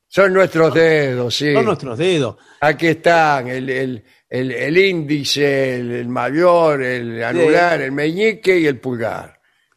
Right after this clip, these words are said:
Speaker 1: Uno
Speaker 2: Bueno,
Speaker 1: atrás del otro.
Speaker 2: el que fuere. Si usted, eh, al finalizar el día, anotara en un cuaderno todo el día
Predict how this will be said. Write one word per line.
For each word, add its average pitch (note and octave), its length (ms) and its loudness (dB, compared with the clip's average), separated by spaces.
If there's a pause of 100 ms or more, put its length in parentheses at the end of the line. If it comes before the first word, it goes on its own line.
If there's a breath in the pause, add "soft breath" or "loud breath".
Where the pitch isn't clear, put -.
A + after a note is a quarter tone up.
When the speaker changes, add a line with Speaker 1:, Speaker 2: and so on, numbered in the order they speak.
(100)
Speaker 1:
Uno F3+ 260 4
Speaker 2:
Bueno, G#3+ 80 4 (120)
Speaker 1:
atrás D3 60 2
del B2+ 160 -2
otro. A2 140 -4
Speaker 2:
el F3+ 80 -2
que G#3 140 4
fuere. D#3+ 560 0 (180)
Si - 160 -4
usted, B3 460 2
eh, D#3+ 240 -2
al C#3+ 220 0
finalizar F3+ 560 0
el G3+ 100 2
día, B2+ 460 -2 (420)
anotara E3 460 0
en G#3 100 0
un G#3+ 100 0
cuaderno F#3+ 840 0
todo F#3+ 180 -2
el E3 80 0
día D3+ 320 -2